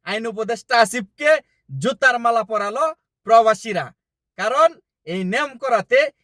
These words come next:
এই নিয়মের কারণে, এই নিয়মগুলা করার কারণে। কারণ প্রবাসী নিজের টাকায় মোবাইল নিয়ে যাবে, সে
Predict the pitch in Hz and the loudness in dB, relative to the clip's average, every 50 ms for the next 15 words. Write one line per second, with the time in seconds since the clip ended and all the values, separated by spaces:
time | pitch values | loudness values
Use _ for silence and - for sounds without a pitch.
0 | _ - 156 185 196 202 233 262 269 262 247 226 - 226 208 196 185 160 147 120 | _ -8 -4 -4 -2 -2 -2 0 0 0 0 2 2 2 2 2 0 -2 -4 -8
1 | - _ _ _ _ _ _ _ _ _ _ _ - 175 196 214 214 214 220 220 | -10 _ _ _ _ _ _ _ _ _ _ _ -6 -4 -4 -2 0 2 2 2
2 | 220 214 190 190 202 220 262 320 339 _ _ _ _ _ - 202 208 208 202 196 | 2 0 -2 0 2 2 2 0 -2 _ _ _ _ _ -2 0 0 2 2 0
3 | 185 - 196 185 185 180 165 147 135 - 147 147 185 196 214 233 214 190 208 220 | -2 -2 -2 -2 0 -2 -2 -4 -8 -8 -6 -2 0 0 0 -2 -2 0 2 4
4 | 226 254 285 277 - 294 277 233 190 _ _ _ _ - 170 254 285 220 294 269 | 4 4 2 -2 -2 -6 -6 -6 -8 _ _ _ _ -4 -4 -4 -2 0 0 0
5 | - - 262 240 - 247 233 226 220 220 220 240 269 277 277 277 277 277 262 233 | 2 2 0 2 4 2 2 2 0 -2 0 0 0 0 0 0 0 0 0 0
6 | 254 233 220 214 180 - _ _ _ - - - | 0 -2 -2 -4 -6 -6 _ _ _ -8 0 2